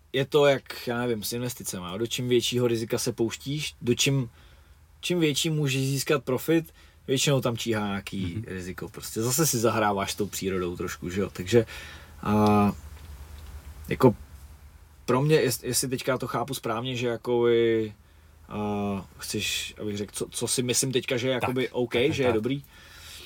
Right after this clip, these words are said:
Speaker 1: tak, eh, já si myslím v dnešní době, podle toho, jak teďka prostě z těch poznatků na tom jsem, a neříkám pro boha, že se to nezmění, může se to změnit prostě.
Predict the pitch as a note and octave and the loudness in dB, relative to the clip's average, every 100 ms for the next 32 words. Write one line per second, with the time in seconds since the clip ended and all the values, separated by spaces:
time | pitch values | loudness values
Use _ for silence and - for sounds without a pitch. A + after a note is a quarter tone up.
0 | - - - - A2+ G#2+ G2 - - G#2 | -18 -20 -10 2 4 4 0 -6 -4 -2
1 | G2+ G2 G2 E2+ - - - - A2+ A#2 | 0 0 -2 -4 -14 -20 -16 -2 0 2
2 | B2 A#2+ - A2+ A#2+ C3 D3+ - - - | 2 2 4 2 2 -2 -8 -14 -20 -20
3 | - A2+ A2+ - G#2 F#2+ A2+ C#3 A#2+ G2+ | -8 -4 -4 -2 0 4 6 6 4 -2
4 | F#2 F#2 G2+ - F2+ - G2+ G2 F2+ - | -2 -2 -4 -6 -10 -4 -2 -2 -4 -2
5 | G#2+ G2 G2 - - G2+ - G2+ G2 - | 0 0 -2 -6 -8 -8 -6 -4 -4 -4
6 | G#2 F#2+ G2+ - G#2 A2+ G#2+ G#2+ A2+ A2 | -6 -4 -6 -4 -2 0 0 2 4 4
7 | C3 A#2 A2 A#2 A2 - G#2+ G2 G2 G#2 | 4 2 2 -2 -8 0 0 0 -2 -4
8 | - G#2+ G#2+ G#2 G2+ G2 G2+ F#2 F#2 G#2+ | -4 -6 -4 -4 -4 -4 -2 -2 -2 -4
9 | G2+ F#2 F#2 E2 F2 E3 F2 - - - | -4 -2 -2 -2 -4 -4 -4 -6 -8 -6